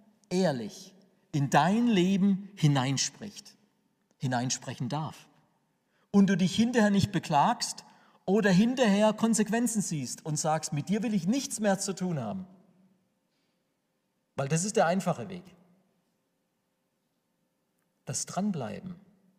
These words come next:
das ist die Herausforderung. So ist es, gibt es jemand, der in dein Leben hineinsprechen darf. Und ich möchte das auch mal ganz,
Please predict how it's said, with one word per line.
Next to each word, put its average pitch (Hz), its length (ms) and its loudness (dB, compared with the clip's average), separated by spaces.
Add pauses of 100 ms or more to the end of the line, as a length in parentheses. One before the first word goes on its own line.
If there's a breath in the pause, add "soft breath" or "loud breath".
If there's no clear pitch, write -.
(180)
das 185 200 -2
ist 214 180 -6
die 110 100 -10
Herausforderung. - 720 -14 (1700)
So 147 240 -6
ist - 340 -4 (240)
es, - 420 -2
gibt 208 300 -4
es - 220 -4
jemand, 139 560 -2 (720 soft breath)
der 165 380 2 (340)
in 147 140 0
dein 139 180 -2
Leben 143 300 -4
hineinsprechen 139 720 -4
darf. 113 200 -8
Und 123 120 -8
ich 120 100 -10
möchte 165 280 -2
das 147 160 -10
auch - 260 -8
mal 156 160 -4
ganz, 180 540 -6